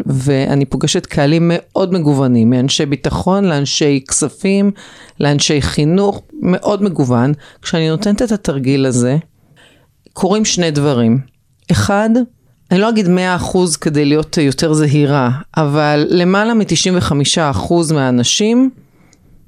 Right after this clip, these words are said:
בשבע דקות שאני נותנת לתרגיל, מצליחים להיזכר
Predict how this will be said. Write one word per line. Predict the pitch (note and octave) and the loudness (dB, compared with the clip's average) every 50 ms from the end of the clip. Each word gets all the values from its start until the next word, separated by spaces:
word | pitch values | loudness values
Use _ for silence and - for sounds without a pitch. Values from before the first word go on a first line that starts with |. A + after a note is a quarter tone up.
| _ _ - | _ _ -2
בשבע | D#3 D#3+ D#3+ D#3 D3+ D3+ D3+ D3+ D3+ D3 D3 C#3+ D3 D3+ - - G#3+ G3+ G3 G#3+ | 0 0 2 2 2 2 2 2 2 0 0 0 0 0 0 0 0 0 0 0
דקות | F3+ D#3+ D3+ - F#3 E3+ - | -2 -4 -4 -4 -4 -4 -2
שאני | - F3+ E3 D#3 | -2 -2 0 0
נותנת | D3 - D#3+ - D#3+ D#3+ D#3+ - C#3 | 0 0 0 0 0 0 0 0 -2
לתרגיל, | B2+ - - C3 C3 C#3 D#3 F#3+ G#3 A3 A#3+ - | -2 -2 0 0 0 0 0 0 0 0 0 0
מצליחים | C#3+ - - - D3 C#3+ - G3+ G3 G#3 | -2 -2 -2 -2 -2 -2 0 0 0 2
להיזכר | G3 F3+ D#3 C3+ B2+ C3 - D3+ - F#3 F#3+ G3+ G#3 | 2 2 0 0 0 0 -2 0 0 0 0 0 0